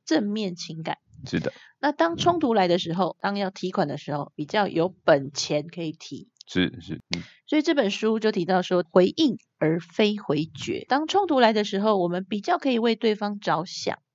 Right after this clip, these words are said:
Speaker 2: 嗯。
Speaker 1: 而且呢，在困境中，我们可以保持对彼此或者是对婚姻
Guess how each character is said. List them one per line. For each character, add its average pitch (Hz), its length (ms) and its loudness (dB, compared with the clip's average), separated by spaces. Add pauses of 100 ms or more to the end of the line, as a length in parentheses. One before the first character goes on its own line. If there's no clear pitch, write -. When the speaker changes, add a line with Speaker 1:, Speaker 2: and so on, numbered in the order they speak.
(240)
Speaker 2:
嗯。 90 340 2
Speaker 1:
而 208 80 -6
且 208 160 -2
呢， 190 160 0
在 208 180 -2
困 247 260 0
境 233 240 -4
中， 208 300 -2
我 196 60 -6
们 175 140 -6
可 180 120 -6
以 170 160 -6 (140)
保 165 220 2
持 170 640 0
对 202 220 0
彼 185 220 -8
此 - 360 -10 (280)
或 202 80 -4
者 175 120 0
是 185 160 -4
对 208 220 2
婚 247 220 0
姻 240 300 -6